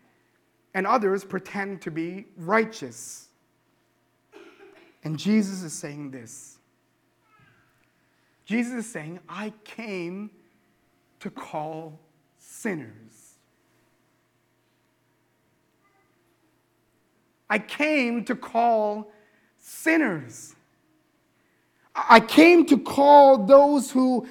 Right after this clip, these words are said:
know that they are sinners, to call those who know that they are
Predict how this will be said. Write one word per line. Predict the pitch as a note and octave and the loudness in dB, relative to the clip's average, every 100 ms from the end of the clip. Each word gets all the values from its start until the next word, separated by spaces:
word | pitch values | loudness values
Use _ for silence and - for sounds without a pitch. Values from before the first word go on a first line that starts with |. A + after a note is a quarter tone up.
| - - | -12 0
know | A3+ B3+ D4 E4 E4 | 4 8 8 8 2
that | D4+ G#3 | 0 -2
they | C#4 C4+ C4+ | -2 -2 2
are | B3 A3+ A3+ A#3+ | 4 6 4 2
sinners, | - - E4+ E4+ B3 E3 C3 B2 - - _ _ _ _ _ _ _ _ _ _ _ | -8 -8 0 2 2 -4 -10 -18 -20 -20 _ _ _ _ _ _ _ _ _ _ _
to | - | -4
call | C4 - D#4+ D#4+ C#4 C4 C4 | -2 2 6 6 6 2 2
those | A3+ D#4 D#4 D4+ - | 6 6 6 0 0
who | C#4 | 2
know | C4 D4 D#4+ E4+ | 4 6 6 4
that | D#4 G#3 | 0 -2
they | C4+ C4 C4 | 0 2 0
are | B3+ A#3+ A#3+ A#3 | 0 2 4 2